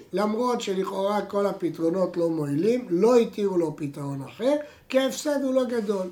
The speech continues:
יישברו ויהיו לו חתיכות זכוכית לשימוש. אבל היו עסקים גדולים ומלאים כלי זכוכית וכיוצא בהם, שכאן אם יישברו אין להם תקנה, פורקם בנחת. בגלל צער בעלי חיים, בצירוף החשש שהכלים יישברו,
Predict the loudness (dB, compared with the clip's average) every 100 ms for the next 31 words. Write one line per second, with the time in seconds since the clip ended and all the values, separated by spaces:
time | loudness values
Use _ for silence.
0 | -10 -8 -6 -4 -2 -2 -2 0 2 2
1 | 2 -2 -6 -6 -6 -6 -8 0 0 0
2 | -4 -4 -6 -8 -18 -20 -20 -20 -20 -20
3 | -10 2 4 6 6 8 8 6 2 -2
4 | -2 4 8 8 6 -6 -12 -4 6 6
5 | 8 4 4 6 8 8 6 2 4 4
6 | 4 2 -4 2 2 2 0 0 0 0
7 | -2 -2 -6 -10 -8 -6 4 6 6 4
8 | 2 0 -2 2 6 6 6 2 2 0
9 | -4 -8 -6 -6 0 2 2 -2 -14 _
10 | -2 -2 -2 2 2 2 -2 -6 -4 -2
11 | -4 -12 -16 -18 -20 -20 -16 -8 -2 2
12 | 0 -2 0 2 2 -2 -6 -6 -4 0
13 | 0 -2 -12 -20 _ -10 -2 4 8 6
14 | 4 -6 -4 -2 -2 -2 -6 -4 -2 0
15 | -2 -4 -6 -2 2 2 2